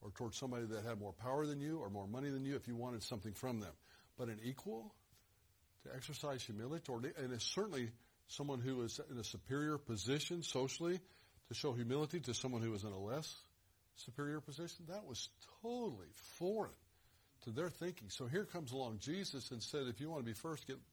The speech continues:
go to the last of the line." And people looked at it as weakness.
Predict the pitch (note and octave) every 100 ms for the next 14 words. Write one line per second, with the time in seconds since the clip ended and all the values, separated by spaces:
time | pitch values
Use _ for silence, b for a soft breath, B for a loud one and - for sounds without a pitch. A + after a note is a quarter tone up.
0 | - C#3 B2+ A#2 B2 A#2 A2 G#2+ C3 F3+
1 | A#2+ - b b b b b b b b
2 | b _ - B2+ D#3 D3+ D#3 D3 C#3+ A#2
3 | A#2+ - C#3+ E3 - A2 - -